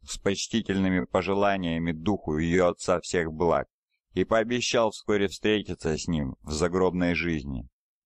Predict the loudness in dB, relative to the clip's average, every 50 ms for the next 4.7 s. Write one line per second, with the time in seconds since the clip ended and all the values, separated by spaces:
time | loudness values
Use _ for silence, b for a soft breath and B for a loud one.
0 | _ _ _ -4 0 0 0 0 2 2 2 2 2 2 -2 -6 -4 -2 0 0
1 | 2 0 0 -2 -2 -2 -2 -2 0 0 2 2 0 0 -2 -6 -8 -12 -18 _
2 | _ _ _ _ _ _ -2 0 0 2 0 0 -2 -4 -6 -2 -2 0 0 0
3 | 0 0 0 0 0 -2 -2 0 0 2 2 2 2 0 -2 0 0 2 2 2
4 | 0 -2 -4 -2 0 0 0 0 -2 -4 -6 -6 -8